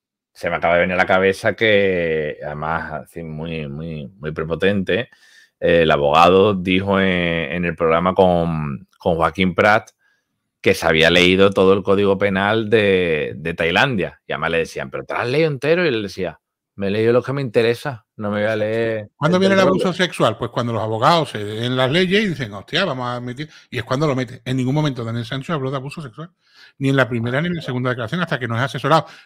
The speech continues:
Speaker 2: ¿Por qué te crees tú que Cunana le dice, "Escucha, yo no sigo para adelante con esto"? Abuso sexual ahora, viendo el tiarrón este. Me imagino que fue por algo así. Yo no lo sé, pero me lo imagino.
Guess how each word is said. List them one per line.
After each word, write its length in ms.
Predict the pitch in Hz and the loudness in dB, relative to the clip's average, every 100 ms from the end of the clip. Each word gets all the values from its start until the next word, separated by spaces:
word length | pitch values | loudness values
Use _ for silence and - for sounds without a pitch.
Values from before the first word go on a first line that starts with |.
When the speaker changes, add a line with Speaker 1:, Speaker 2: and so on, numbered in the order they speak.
| _ | _
Speaker 2:
¿Por 160 | 147 - | 0 0
qué 100 | 277 | 0
te 60 | |
crees 160 | 294 226 | -2 -2
tú 80 | 240 | 0
que 100 | 233 | 0
Cunana 380 | 220 214 202 | 0 2 2
le 80 | 190 | 0
dice, 180 | 170 - | -2 -4
"Escucha, 240 | 110 107 | -8 -6
yo 100 | 104 | -6
no 80 | 107 | -8
sigo 160 | 117 117 | -10 -8
para 120 | 113 | -8
adelante 140 | 110 107 | -8 -8
con 120 | 117 | -8
esto"? 160 | 123 _ _ _ _ - | -10 _ _ _ _ -16
Abuso 340 | 101 107 127 | -12 -10 -8
sexual 340 | 113 104 117 110 | -8 -8 -6 -4
ahora, 380 | 107 117 107 | -4 -4 -4
viendo 220 | 107 113 117 | -6 -8 -8
el 60 | |
tiarrón 360 | 123 107 117 120 | -8 -8 -6 -8
este. 320 | 120 127 120 _ _ _ - | -10 -12 -18 _ _ _ -20
Me 120 | 98 | -20
imagino 380 | 95 - 175 190 | -20 -6 -2 0
que 80 | 208 | -2
fue 100 | 220 | 0
por 100 | 175 | 0
algo 160 | 135 | 0
así. 240 | 113 208 - | -2 -6 -8
Yo 120 | 139 143 | -4 -2
no 60 | |
lo 80 | 180 | 0
sé, 140 | 147 226 | -2 -2
pero 140 | 170 | -2
me 80 | 131 | -2
lo 40 | |
imagino. 440 | 110 104 180 170 | -6 -4 -4 -4